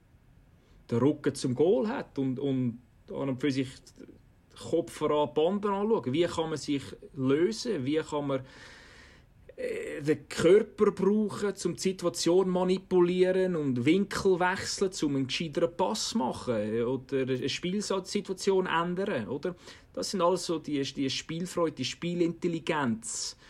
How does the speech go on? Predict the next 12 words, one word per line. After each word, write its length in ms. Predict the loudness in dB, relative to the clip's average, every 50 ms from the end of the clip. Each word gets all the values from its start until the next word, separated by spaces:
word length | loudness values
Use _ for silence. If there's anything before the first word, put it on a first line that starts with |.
| -20 -20 -20 -20 -20 _ _ _
Äh, 320 | -8 -4 -2 0 0 0 2
wie, 240 | 4 4 4 4 0 -6 -8 -8 -6 -6 -4 -2 -2
ob 100 | -2 0
man 120 | 0 2 2
jetzt 280 | 2 2 0 -2 -2
einen, 220 | 0 2 2 0 0
einen 160 | -2 -4 -4
Körper 520 | -2 0 2 2 2 2 -2 -6 -6 -4
hat, 640 | -2 -2 -2 -4 -6 -14 _ _ -18 -18 -18 -20 -20 -20 _ _ -20 -20 _
ja, 200 | -8 -6 -6 -4
einer, 240 | -4 -4 -4 -2 0
der 340 | 0 2 2 0 0 -2